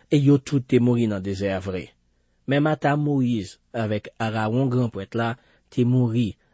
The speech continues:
Akoz ke yo pa t obeyi lòt Senyè a. Donk, pou nou menm, k ap poze kesyon sou ki laj ke ou kapab konsidere kòm laj responsablite a, enben, nou pa vle bay yon repons definitiv pou nou di se ventan. Men, nou konnen ke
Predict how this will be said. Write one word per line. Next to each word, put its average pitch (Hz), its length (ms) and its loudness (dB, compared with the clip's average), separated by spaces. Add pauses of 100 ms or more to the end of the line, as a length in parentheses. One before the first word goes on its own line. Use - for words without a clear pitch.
(140)
Akoz 113 400 -2
ke 104 140 -2
yo 98 100 -2
pa 98 160 -4
t - 160 -20
obeyi 101 480 -2
lòt 90 220 -10
Senyè 90 340 -8
a. - 60 -18 (920)
Donk, 135 180 0 (100)
pou 151 80 2
nou 143 120 4
menm, 151 200 4
k 139 80 0
ap 131 120 -4
poze 131 280 0
kesyon 156 400 -2
sou 127 240 -4
ki 139 200 0
laj 127 320 -2
ke 127 80 0
ou 120 120 0
kapab 120 280 -2
konsidere 117 480 -2
kòm 107 240 -4
laj 107 320 -4
responsablite 110 880 -6
a, 123 180 0 (500)
enben, 127 480 -2
nou 127 200 -2
pa 139 120 2
vle 135 200 2
bay 113 200 0
yon 113 160 -2
repons 117 440 -4
definitiv 117 600 -2
pou 120 80 -2
nou 113 160 -2
di 107 120 -6
se 117 160 -2
ventan. 104 360 -4
Men, 151 300 0 (480)
nou 123 160 2
konnen 123 400 -2
ke 117 120 0